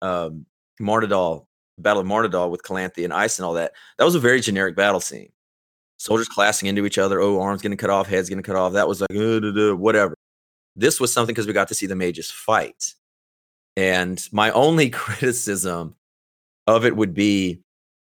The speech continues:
I wish the mages would have actually had some sort of protection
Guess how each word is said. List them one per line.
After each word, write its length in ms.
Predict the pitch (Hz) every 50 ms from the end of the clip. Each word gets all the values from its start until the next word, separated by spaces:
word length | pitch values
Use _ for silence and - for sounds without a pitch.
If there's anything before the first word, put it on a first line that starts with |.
| _ _ _ -
I 100 | 98 101
wish 280 | 98 110 143 147 - -
the 100 | 117 107
mages 440 | 98 98 104 113 117 123 113 95
would 100 | 98 104
have 100 | 101 90
actually 260 | 98 104 107 - 104 90
had 280 | 92 95 98 98 92
some 340 | - - - - 101 107 110
sort 440 | - - - - 107 104 104 101 95
of 520 | 92 90 87 85 82 80 78 - - _ _ _ _ _ _ -
protection 920 | - 123 110 - - - - 113 120 - - - 160 151 151 156 156 151